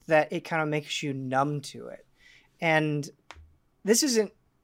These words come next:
really so much a pointed question as, as much as it,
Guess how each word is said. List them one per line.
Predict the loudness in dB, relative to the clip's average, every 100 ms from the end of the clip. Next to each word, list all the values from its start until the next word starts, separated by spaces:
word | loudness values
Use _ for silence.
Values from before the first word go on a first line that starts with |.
| _ _ _ _ -10
really | -4 -2
so | 0 0
much | 0 -2
a | -4
pointed | -2 -4 -2 -6 -4
question | 4 6 4 -2 -4 -4 -4
as, | -2 -2 -6 -6
as | -2 -2 -6 -14 _ -20 -20 _ _ _ _ _ -6
much | -4 -2
as | -2 -2
it, | 0 -2